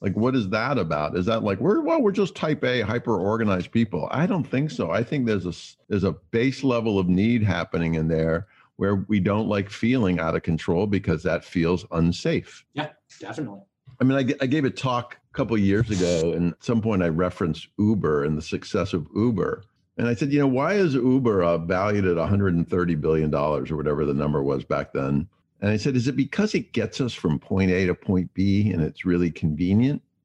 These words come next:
Speaker 1: I'm like, "Maybe." But I actually think the holy shit of Uber is that it puts us in control, that we go from the days of taxi cabs when we're out of control. You don't know when,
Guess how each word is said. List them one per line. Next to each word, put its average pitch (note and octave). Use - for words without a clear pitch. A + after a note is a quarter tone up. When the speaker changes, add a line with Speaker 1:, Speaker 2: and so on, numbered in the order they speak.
Speaker 1:
I'm G#3+
like, G3+
"Maybe." G#2+
But F3
I F4
actually D#3+
think A#2+
the F#2
holy B2
shit G#2+
of D#2+
Uber E2+
is G#2+
that G2
it -
puts -
us G#2
in F#2+
control, -
that B2
we C3
go D#3
from D3
the A#2+
days A#2
of G2+
taxi B2
cabs F2
when F#2
we're D#2+
out F#2+
of F#2+
control. D#2
You A2+
don't G#2+
know F2+
when, C#3